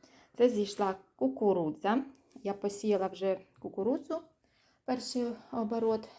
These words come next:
Е, буду висаджувати вже, бачите, яка гарненька, отак, в касети. От, також посіяла, а, дині, кавуни, кабачки, огірки.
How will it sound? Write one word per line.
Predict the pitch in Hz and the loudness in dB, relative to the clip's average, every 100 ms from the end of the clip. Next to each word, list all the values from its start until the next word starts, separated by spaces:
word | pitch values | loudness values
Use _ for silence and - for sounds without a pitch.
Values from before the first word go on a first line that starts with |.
| - _ - | -20 _ -8
Е, | 208 202 196 202 - _ - _ - - | -4 -4 -4 -6 -10 _ -20 _ -20 -10
буду | 202 196 | -2 0
висаджувати | 196 202 196 190 190 190 180 | 2 0 -4 -4 -4 -6 -6
вже, | 180 190 | -8 -6
бачите, | 214 220 - | -4 -4 -6
яка | 185 185 185 | -8 -8 -10
гарненька, | 190 190 190 185 180 185 - - - | -8 -8 -6 -8 -10 -14 -16 -20 -14
отак, | 214 180 - | -8 -8 -8
в | - | -10
касети. | 185 - 170 - 214 - - - - - | -8 -6 -8 -8 -14 -16 -20 -20 -20 -10
От, | 214 196 196 | 0 2 4
також | 226 233 208 - | 2 2 0 -2
посіяла, | - 208 - 233 208 190 190 185 - - - - - - - | -2 -2 0 6 6 8 4 2 -6 -20 -20 -20 -20 -18 -6
а, | 190 185 185 190 190 | -4 -2 0 0 2
дині, | 185 294 330 302 269 262 - - | 6 8 8 8 4 2 0 -6
кавуни, | 185 185 208 269 302 294 - - _ _ | 0 4 6 6 6 2 0 -20 _ _
кабачки, | 180 190 208 - - 294 285 - - - - - | -6 -4 -4 -8 -4 -2 -2 -6 -14 -20 -18 -10
огірки. | 185 202 226 - 294 285 269 | -4 0 -2 0 0 2 2